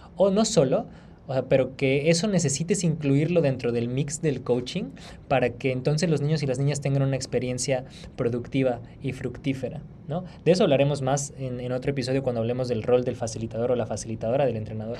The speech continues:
entrenadora, pero sí dejarlo adelantado que, que aquí tratamos de hacer visible, aquí no prescribimos, aquí no decimos que tienes que hacer las cosas de cierto modo,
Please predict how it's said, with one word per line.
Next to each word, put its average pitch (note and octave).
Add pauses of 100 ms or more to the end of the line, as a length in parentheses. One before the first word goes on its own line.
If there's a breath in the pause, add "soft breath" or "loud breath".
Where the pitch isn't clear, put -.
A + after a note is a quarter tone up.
entrenadora, A2+ (380 loud breath)
pero C3+
sí D3+
dejarlo F3
adelantado C#3+
que, A#2 (580 loud breath)
que C#3 (100)
aquí F3
tratamos E3+
de D3+
hacer D3+
visible, D#3+
aquí D3+
no G#3
prescribimos, C3
aquí B2
no E3+
decimos D#3
que D3
tienes C#3
que C#3+
hacer C3+
las B2+
cosas B2+
de B2
cierto B2
modo, C3+